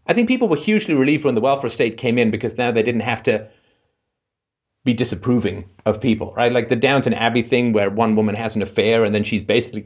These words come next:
cast out of civilized society, uh, and, and has a very rough time of it. I think people were very relieved when the government came along and said, "Okay, you don't have to worry about ostracizing anyone. You don't have to worry about enforcing these social rules anymore. You don't have to worry about conflict or confrontation or negative judgments.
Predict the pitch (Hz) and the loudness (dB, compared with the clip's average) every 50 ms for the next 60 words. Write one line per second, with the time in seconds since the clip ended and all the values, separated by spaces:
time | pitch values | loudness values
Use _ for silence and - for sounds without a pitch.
0 | - - - - 160 160 - - - 165 156 175 131 117 110 - - - _ - | -10 -6 -4 -2 0 0 -2 -2 -2 -2 0 0 0 -2 -4 -10 -18 -20 _ -4
1 | - 123 117 - 156 143 123 120 113 107 107 107 104 - _ - - 104 - - | -2 -2 -2 0 -2 -2 0 0 -2 -2 -2 -4 -6 -10 _ -14 -14 -8 -2 0
2 | 131 135 131 117 107 107 104 104 104 98 98 98 101 104 98 95 95 90 - 101 | 0 2 2 2 0 0 0 0 2 2 0 0 -2 -4 -6 -6 -6 -6 -6 -6
3 | 101 101 107 104 101 95 110 104 101 98 98 92 - - 151 190 196 143 - 110 | -6 -4 -4 -4 -2 0 0 0 0 0 0 -2 -4 -4 -4 -2 -2 0 -2 -2
4 | 101 - - _ _ _ _ _ _ _ _ - - 120 - 214 214 208 196 180 | -4 -6 -16 _ _ _ _ _ _ _ _ -6 -6 -2 -2 -2 -2 0 0 0
5 | 160 135 117 123 156 160 139 110 110 131 156 127 110 - - 104 104 101 101 117 | 2 0 2 0 0 0 2 2 2 2 2 0 0 -2 -2 -2 -2 -2 -2 0
6 | 113 113 113 110 95 - - 113 110 107 107 104 104 104 101 92 - 120 123 143 | 0 0 0 -2 -4 -2 -2 0 0 2 2 0 0 -2 -2 -4 -2 -2 -2 -2
7 | 143 190 160 135 139 139 147 139 131 - 139 139 131 117 117 117 113 113 113 - | 0 0 0 0 2 2 0 0 -2 -2 -2 0 0 0 0 -2 -2 -4 -6 -8
8 | 120 107 - 113 104 92 110 98 101 104 98 95 98 101 98 95 120 131 143 147 | -8 -8 -6 -6 -6 -6 -6 -6 -6 -4 -4 -4 -4 -2 -2 0 0 0 0 -2
9 | 143 160 151 151 139 135 127 123 123 123 113 110 - 147 139 - 139 127 117 113 | -2 -2 0 0 0 0 0 -2 -4 -4 -6 -4 -2 -2 -2 -2 -2 -2 -2 -2
10 | - 147 131 - - 135 160 196 208 170 - 165 160 151 147 143 131 110 107 120 | 0 0 0 0 0 -4 -2 -2 -2 -2 -2 -2 -2 0 0 0 0 0 0 -2
11 | 117 135 - 139 123 117 120 113 107 - - - - 185 190 180 - - - 143 | -4 -4 -6 -4 -2 0 0 0 0 -2 -4 -6 -4 -2 -2 -2 -2 -2 -4 -4
12 | - 120 - - 113 107 110 110 110 - - - 165 160 - - 147 139 139 - | -4 -6 -8 -6 -6 -6 -4 -4 -6 -4 -2 0 0 0 0 0 -4 -4 -4 -8
13 | - - - - 110 113 117 113 113 107 104 104 - - 202 180 180 - - 160 | -14 -12 -4 0 0 2 2 2 2 2 0 0 -2 -2 0 0 0 0 0 0
14 | 151 143 135 - | -2 -2 -2 -6